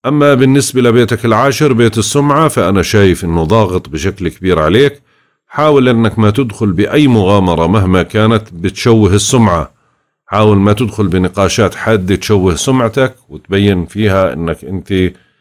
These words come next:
مش ملم بالنقاش. حاول إنك ما تخالف القانون وما تدخل في أي شيء مشبوه.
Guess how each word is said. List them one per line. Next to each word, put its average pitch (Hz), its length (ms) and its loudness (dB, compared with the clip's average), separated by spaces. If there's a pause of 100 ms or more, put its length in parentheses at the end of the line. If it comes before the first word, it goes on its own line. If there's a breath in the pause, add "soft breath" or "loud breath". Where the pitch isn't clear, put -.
(320 soft breath)
مش 113 300 -4
ملم 107 440 2
بالنقاش. 78 760 -2 (460)
حاول 123 440 0
إنك 95 280 -2
ما 98 120 0
تخالف 104 460 0
القانون 98 580 0
وما 101 180 2
تدخل 104 400 -4
في 87 180 -4
أي 101 140 2
شيء 107 260 0
مشبوه. 107 580 -2